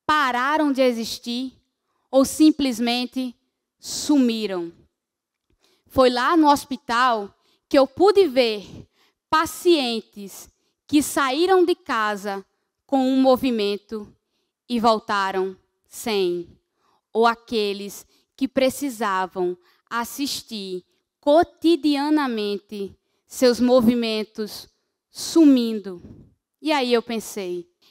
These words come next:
eu preciso criar algo para auxiliar essas pessoas. E foi aí que eu pensei,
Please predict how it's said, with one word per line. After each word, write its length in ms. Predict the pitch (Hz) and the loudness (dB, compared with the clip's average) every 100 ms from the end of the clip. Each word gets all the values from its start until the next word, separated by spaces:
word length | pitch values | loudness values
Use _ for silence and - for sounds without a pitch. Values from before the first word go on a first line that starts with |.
| _ | _
eu 140 | 240 | 0
preciso 640 | 247 247 247 - 254 214 247 | 0 -2 -2 -4 -6 -6 -10
criar 400 | - 262 277 285 | -8 -6 -4 -2
algo 640 | 214 196 196 190 190 190 _ _ _ | -2 -2 -4 -6 -16 -16 _ _ _
para 140 | - 226 | -4 -2
auxiliar 600 | 214 - 240 233 208 190 | -2 -6 -8 -6 -6 -6
essas 300 | 185 196 - | -8 -14 -12
pessoas. 720 | 208 - - 175 165 165 - _ _ _ _ _ _ | -14 -14 -14 -14 -14 -20 -20 _ _ _ _ _ _
E 80 | 269 | -8
foi 240 | 254 330 | 2 4
aí 360 | 320 269 254 269 | 4 0 -4 -8
que 100 | _ | _
eu 100 | 254 | -8
pensei, 640 | 247 247 226 - 180 160 | -6 -8 -8 -12 -12 -14